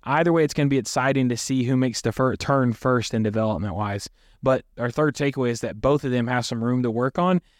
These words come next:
and it's gonna be exciting seeing how that plays out. Overall, the Asheville Championship was an exciting tournament, though, where we got to see Clemson be pushed in ways maybe we weren't expecting. Maybe we saw some holes in the team that definitely need to get straightened out before the A C C play,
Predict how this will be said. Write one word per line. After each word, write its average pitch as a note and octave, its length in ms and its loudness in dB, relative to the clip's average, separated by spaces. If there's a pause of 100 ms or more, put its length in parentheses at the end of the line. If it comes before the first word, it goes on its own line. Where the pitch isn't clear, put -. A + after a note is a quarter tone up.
(120)
and B2+ 260 0
it's B2+ 240 -4
gonna D3 160 2
be C3+ 80 2
exciting A#2+ 500 0
seeing A2 260 -4
how A2 160 -2
that G2+ 180 -4
plays G2+ 280 -4
out. G2 300 -8 (920)
Overall, F3+ 440 4
the E3+ 80 0
Asheville E3 320 0
Championship D#3+ 560 -2
was E3+ 160 2
an G3+ 100 2
exciting G#3 460 2
tournament, B2 400 -2
though, A2+ 160 -2
where B2 120 0
we D#3 140 2
got F3+ 160 2
to D#3+ 80 -8
see D#3+ 160 -4
Clemson D3+ 380 -2
be B2+ 80 -2
pushed F3+ 420 0 (320)
in D3+ 260 0
ways F#3+ 380 2
maybe G3+ 240 2
we G#3 140 2
weren't F3+ 200 2
expecting. E3 600 0 (240)
Maybe F3+ 220 2
we F3+ 100 2
saw F3 180 0
some D#3+ 200 -2
holes D#3+ 320 0
in E3 40 -2
the D#3+ 120 0
team E3+ 260 0
that D3+ 180 -2
definitely D3 360 0
need D3+ 160 2
to C#3+ 40 -6
get C3 140 -4
straightened C#3 320 0
out C#3 140 0
before C3 200 -4
the C3 60 -4
A C3 100 -2
C B2+ 140 -8
C B2+ 180 -6
play, B2+ 360 -4